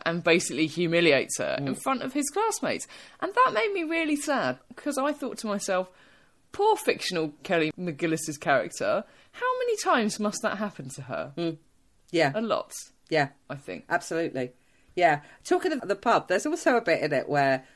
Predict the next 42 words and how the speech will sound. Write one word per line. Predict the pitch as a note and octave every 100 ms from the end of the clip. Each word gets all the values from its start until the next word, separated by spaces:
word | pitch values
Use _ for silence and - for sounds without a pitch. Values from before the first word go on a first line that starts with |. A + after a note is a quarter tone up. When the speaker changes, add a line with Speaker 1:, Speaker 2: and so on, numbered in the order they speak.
| _ -
Speaker 2:
Goose | G3 F#3 -
basically | D3 D#3 D3 - C#3+ C3+
plays | - C#3+ C3 B2+ B2 A#2+ - -
the | E3+
one | F#3+ F#3+ F#3+
Speaker 1:
Yeah. | F3 F#3+
Speaker 2:
ver-, | G3 A3+
the | F3 G3
one | G#3 A3
verse | G3 D#3+ D#3
he | E3
knows | D#3+ D3+ D3
of | D3
Great | D#3 -
Balls | C#3+ C#3
of | C3
Fire | D#3+ C#3 B2
Speaker 1:
<laughs> | -
Speaker 2:
again | C#3+ E3+ D#3 D3+
and | C3+ C3+
Speaker 1:
Do |
you | C#3
Speaker 2:
again | D#3 D3 -
Speaker 1:
know |
the | -
Speaker 2:
and | -
again | - D#3 D3
Speaker 1:
others? | C#3
Speaker 2:
and | - C3
again | C3 C#3+ C3
in | - B2+
the | B2+
pub. | C#3+ B2 G#2 -
And | C#3
I | C#3+
thought, | D3 C3+
if | D3+ C4+
I | F#4
was | C4+
in | A3+
that | G3 -
pub, | B3 G2+